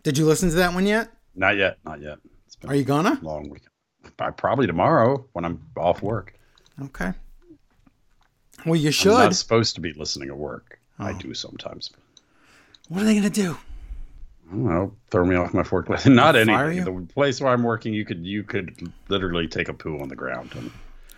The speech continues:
Speaker 1: They'd be like,
Speaker 2: I'm pretty
Speaker 1: "Well, we
Speaker 2: sure
Speaker 1: need ya. Be here
Speaker 2: Yeah,
Speaker 1: tomorrow."
Speaker 2: I
Speaker 1: Yep.
Speaker 2: think
Speaker 1: I know how it is. So, uh, do all that. Get stuff on the Patreon.
Speaker 2: Go on the ground.
Speaker 1: Ten dollars, t-, yes. Go on the ground. Roll around. Um,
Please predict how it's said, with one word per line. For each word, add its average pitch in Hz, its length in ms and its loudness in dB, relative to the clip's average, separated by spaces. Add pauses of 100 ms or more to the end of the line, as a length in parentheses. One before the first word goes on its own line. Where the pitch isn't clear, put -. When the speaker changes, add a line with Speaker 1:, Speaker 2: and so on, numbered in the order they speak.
(120)
Speaker 1:
They'd 131 120 2
be 131 80 2
like, 135 160 2
Speaker 2:
I'm - 40 -12
pretty 131 120 2
Speaker 1:
"Well, 139 100 4
we 160 80 4
Speaker 2:
sure - 40 2
Speaker 1:
need 170 240 2
ya. 127 160 2 (420)
Be 123 100 -2
here 143 140 2
Speaker 2:
Yeah, 190 80 6
Speaker 1:
tomorrow." 127 280 4
Speaker 2:
I 117 100 -6
Speaker 1:
Yep. 127 280 0
Speaker 2:
think - 100 -18 (220)
Speaker 1:
I 127 40 -6
know 131 80 -2
how 110 160 -6
it 92 60 -12
is. 95 220 -14 (1080)
So, 151 560 2
uh, 139 180 4
do 151 200 0
all 202 120 4
that. 196 320 2 (260)
Get 139 220 -4
stuff - 280 -2
on 156 40 0
the 151 60 0
Patreon. 151 200 -4
Speaker 2:
Go 98 100 2
on 104 100 6
the 135 60 4
ground. 101 360 2
Speaker 1:
Ten 156 160 0
dollars, 156 300 0
t-, - 80 -10 (100)
yes. 120 380 -8 (180)
Go 131 120 -4
on 143 80 0
the 170 60 -2
ground. 131 520 -2 (120)
Roll 131 260 0
around. 123 460 -2 (520)
Um, 104 500 -8